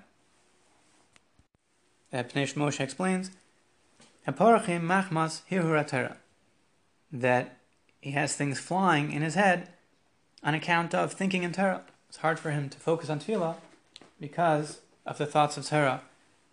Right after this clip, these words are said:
that are entering his mind. So also struggling to maintain focus in the prayer.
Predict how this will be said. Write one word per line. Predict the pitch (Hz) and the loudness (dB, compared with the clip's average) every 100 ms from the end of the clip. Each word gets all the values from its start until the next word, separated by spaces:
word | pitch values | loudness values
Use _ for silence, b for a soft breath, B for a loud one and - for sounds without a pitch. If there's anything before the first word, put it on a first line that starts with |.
| - | -4
that | 135 | -2
are | 127 | 0
entering | 131 131 120 | 0 0 -2
his | 117 | 0
mind. | 117 117 190 - _ _ _ _ _ _ _ _ _ _ _ | 0 0 -4 -12 _ _ _ _ _ _ _ _ _ _ _
So | - | 0
also | 196 240 180 - | 2 4 0 -4
struggling | - - 190 190 165 | -6 2 4 4 0
to | - | -2
maintain | 151 156 165 | -2 -2 -2
focus | 151 180 156 143 | 2 2 2 -8
in | - 156 | -6 -6
the | |
prayer. | 147 165 147 | -2 0 -2